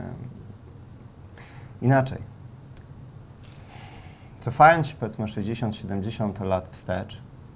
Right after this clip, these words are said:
na przykład w Stanach Zjednoczonych czy wielu w-,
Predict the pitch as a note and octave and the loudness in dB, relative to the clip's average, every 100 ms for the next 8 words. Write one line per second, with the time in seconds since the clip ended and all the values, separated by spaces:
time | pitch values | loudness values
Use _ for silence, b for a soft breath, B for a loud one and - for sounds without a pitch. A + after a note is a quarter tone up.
0 | - - - - - - F#2+ F#2 G2 - | -18 -18 -18 -18 -16 -8 -6 -4 -6 0
1 | A2+ G#2 F#2+ F#2+ F#2 F#2+ F#2 - G#2 G#2+ | 4 6 4 0 -2 -4 -4 -2 0 2
2 | G2 | 0